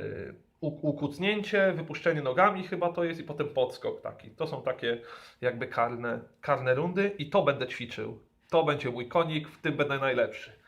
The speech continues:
Dwie podstawowe rzeczy, na których się skupię, to właśnie to ćwiczenie i bieganie. Reszta, jak da radę, to da radę, a jak nie, to nie. E, myślę, że to jest dobry pomysł,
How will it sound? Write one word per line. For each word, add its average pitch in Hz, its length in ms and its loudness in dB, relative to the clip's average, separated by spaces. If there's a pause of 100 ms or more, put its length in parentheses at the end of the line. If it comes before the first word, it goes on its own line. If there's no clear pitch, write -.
(200)
Dwie 151 180 0
podstawowe 151 460 2
rzeczy, 151 200 -2
na 139 80 2
których 127 260 -8
się 131 100 -4
skupię, - 260 -2
to 131 120 -4
właśnie 127 260 2
to 180 140 2
ćwiczenie 180 560 0 (520)
i 165 80 -2
bieganie. 135 500 4 (400)
Reszta, 170 560 4 (300)
jak 139 340 2
da 143 160 8
radę, 135 280 8
to 123 140 -2
da 123 100 8
radę, 135 340 6
a 127 80 6
jak 120 180 2
nie, 123 120 -4
to 127 120 0
nie. 147 280 0 (440)
E, 113 520 4 (220)
myślę, 143 260 0
że - 60 -6
to 135 60 2
jest 127 120 0
dobry 156 260 4
pomysł, 180 440 0